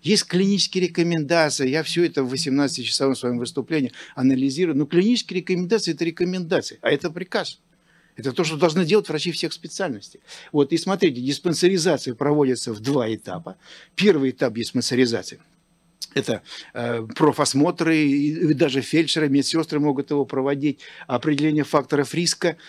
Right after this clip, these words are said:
э, признаков хронических неинфекционных заболеваний, определение показаний, э, к второму этапу диспансеризации, к углубленному исследованию. Вот все граждане, посмотрите по возрастам,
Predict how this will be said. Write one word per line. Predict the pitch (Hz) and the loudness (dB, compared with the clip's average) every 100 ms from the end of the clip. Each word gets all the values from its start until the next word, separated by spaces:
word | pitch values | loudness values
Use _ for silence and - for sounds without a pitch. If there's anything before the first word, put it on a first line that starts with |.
| - | -12
э, | 127 127 123 | -6 -4 -4
признаков | 165 175 156 170 160 | 2 2 2 -4 -4
хронических | - 156 147 - 143 151 | -2 0 0 -2 -6 -4
неинфекционных | 139 151 127 156 139 120 | -4 -6 -4 0 0 0
заболеваний, | 131 143 151 139 165 | 0 2 2 4 2
определение | 226 165 147 185 156 | 2 0 2 2 0
показаний, | 139 131 139 190 196 - - - | -2 -2 0 0 0 -4 -14 -10
э, | - 123 | -6 -6
к | - 127 | -6 -12
второму | - - 170 185 180 135 | -6 0 4 6 6 4
этапу | 123 139 123 113 | 4 -2 -4 -6
диспансеризации, | 107 - 123 131 135 196 214 135 | -8 -8 -6 -2 0 0 -2 -4
к | 110 | -6
углубленному | 127 147 131 120 | -4 0 2 2
исследованию. | 120 120 101 - - _ - _ | 0 -4 -6 -8 -20 _ -20 _
Вот | 156 | 0
все | 180 226 | 2 0
граждане, | 196 170 208 151 123 107 - _ | 2 0 0 0 0 -2 -10 _
посмотрите | - - 139 147 135 110 | -10 0 0 2 -2 -4
по | - | -4
возрастам, | 123 120 127 - 160 180 | -2 -2 -4 0 0 -2